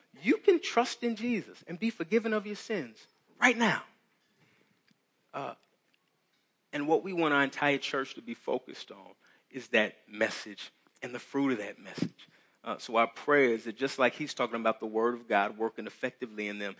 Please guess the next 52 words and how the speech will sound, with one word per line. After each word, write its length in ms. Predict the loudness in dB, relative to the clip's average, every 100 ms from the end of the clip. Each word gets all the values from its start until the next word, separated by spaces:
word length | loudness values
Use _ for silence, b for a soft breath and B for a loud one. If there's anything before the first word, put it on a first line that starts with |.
| b _
that 140 | 0
that 100 | 2
will 80 | 2
be 160 | -2
seen 320 | -6 -4 -4 -2
in 80 |
the 80 | 2
life 240 | 4 2 0
of 80 |
our 140 | -4 -2
church, 440 | -4 -8 -10 -18 -20 b b b b -4
right? 180 | -4 -4
That 120 | -10
people 280 | -10 -6 -4
would 140 | -6
see 240 | -6 0 2
us 160 | 0
loving 320 | -2 -4 -2 -2
our 120 | -2
neighbors 440 | -2 -2 -4 -10
well, 220 | -6 -4 -4
that 160 | -10
people 260 | -16 -16 -12
would 140 | -14
see 220 | -8 -8
us 120 | -8 -10
being 320 | -14 -14 -10
gracious, 440 | 0 0 0 -6 -16
that 120 | -12
people 180 | -12 -10
would 100 | -12
see 200 | -6 -8
us 80 | -6
being 240 | -8 -6
merciful, 580 | -2 -2 -2 -12 -18 -18 B B
people 220 | -2 0
would 120 | -4
see 220 | -4 0 0
us 80 |
sacrificially 880 | 0 -2 -2 -6 -6 -6 -4 -4 0
loving 320 | 2 2 -2
people 400 | -10 -14 -12 -14 B B
because 260 | -6 -2 -2
the 100 | -2
gospel 480 | 4 6 6 2 -8
that 100 | -8
we 100 | -12
trusted 480 | -4 -2 -2 -4 -8
in 160 | -8
is 100 | -10
bearing 240 | -12 -14 -14
fruit 340 | -12 -10 -10